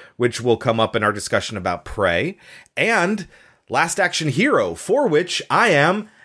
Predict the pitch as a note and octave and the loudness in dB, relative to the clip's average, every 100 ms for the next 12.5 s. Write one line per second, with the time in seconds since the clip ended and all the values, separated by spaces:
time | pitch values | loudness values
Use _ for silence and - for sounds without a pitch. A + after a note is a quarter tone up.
0 | _ - F3 B3 E3+ A#3 D4 F3 A#2+ F#2 | _ 0 2 2 2 2 2 2 2 0
1 | D#2+ - - - - - C3 F3 G3 G#3+ | 0 -6 -6 -10 -18 -6 0 2 2 0
2 | G#3+ _ - D#3+ B3+ C4 G#3 E3+ D3+ B2+ | -4 _ -12 -4 2 2 2 2 2 2
3 | - A#2+ - B2 A2 A#2 G#2+ G#2 G2 F#2+ | 0 0 0 -4 0 2 2 0 -2 -2
4 | B2 G#2 G2 G2 F#2+ - F#2+ - A2 A2+ | 2 2 0 -6 -10 -6 -6 -4 -4 0
5 | F#3 A#3+ - - - - - - G3 G3+ | 0 0 -4 -18 -20 -20 -16 -2 0 2
6 | G3 F3+ D3+ E3 E3+ F#3 F3 C#3+ B2+ C#3+ | 0 -4 0 0 2 2 2 2 2 2
7 | D3 D3 C#3 B2+ A#2 - - - _ _ | 4 2 4 2 0 -6 -16 -20 _ _
8 | _ _ - C#3+ B2 G2+ - C3+ C3+ D3 | _ _ -4 0 0 -2 -2 2 2 2
9 | D3+ C#3 D3+ D3+ D#3 - D#3 D3 D3 C#3+ | 0 2 2 2 0 0 -2 0 0 0
10 | D#3 D3 C#3+ D#3+ D#3 D#3+ D#3 D3+ D#3 D#3 | 0 0 0 0 2 0 -2 -2 -2 -2
11 | E3 F3+ - - - - A2 F#2+ D3 A2+ | -2 -4 -6 -18 -20 -18 -8 -2 -2 0
12 | B2 A#2 G2 G2 | 0 0 -2 -12